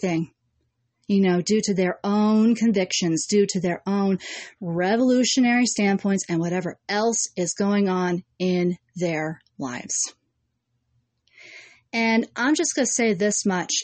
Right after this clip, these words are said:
If all that you're gonna do, for those who are privileged and for those who are haters, if all that you're gonna do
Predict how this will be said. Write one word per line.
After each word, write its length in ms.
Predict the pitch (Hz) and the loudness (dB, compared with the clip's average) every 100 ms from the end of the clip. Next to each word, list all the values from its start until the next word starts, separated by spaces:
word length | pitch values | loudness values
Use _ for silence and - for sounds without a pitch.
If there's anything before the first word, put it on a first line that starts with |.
| - | -2
If 340 | 233 220 214 - | 2 2 0 -4
all 220 | 214 233 | -2 -2
that 140 | 277 285 | -2 -2
you're 100 | 294 | -2
gonna 240 | 269 220 190 | 0 0 0
do, 460 | - 220 226 233 - - - - | 2 4 6 4 2 0 -12 -4
for 140 | 269 | -2
those 220 | 254 349 - | 2 2 0
who 100 | 302 | -4
are 20 | |
privileged 460 | - 330 226 175 - | -2 0 0 -2 0
and 100 | 208 | 0
for 100 | 208 | 2
those 260 | 220 226 | 2 0
who 100 | - | 0
are 40 | 208 | -4
haters, 600 | 240 285 196 208 - - _ _ _ _ _ - - - | -2 -2 -2 -4 -6 -6 _ _ _ _ _ -20 -20 -4
if 160 | 226 226 | -4 -2
all 280 | 233 233 240 | -2 -2 0
that 180 | 277 - | -2 0
you're 100 | 269 | 0
gonna 220 | 254 226 | 2 2
do 320 | 202 190 170 | 2 0 0